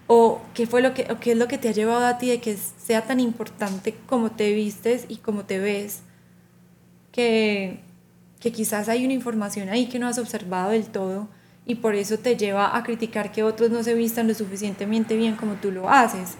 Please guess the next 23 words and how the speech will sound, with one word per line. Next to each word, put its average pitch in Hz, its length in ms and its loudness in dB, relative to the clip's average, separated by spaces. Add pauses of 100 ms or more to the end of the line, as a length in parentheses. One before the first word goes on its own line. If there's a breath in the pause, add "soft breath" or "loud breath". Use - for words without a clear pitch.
(460 loud breath)
Porque 220 220 0
si 226 120 0
tú 254 140 -2
lo 269 100 6
haces 302 280 6
suficientemente 233 800 0
bien 269 340 2
es 233 140 -4
porque 240 280 -2
hay 254 100 0
una 254 640 2
situación 208 480 -4
en 220 120 0
ti 233 320 -4 (500 loud breath)
que 247 140 2
te 240 120 0
impulsó 220 500 2
a 202 80 0
que 277 120 -2
lo 254 80 0
hicieras 220 560 2
demasiado 233 480 4
bien 254 420 2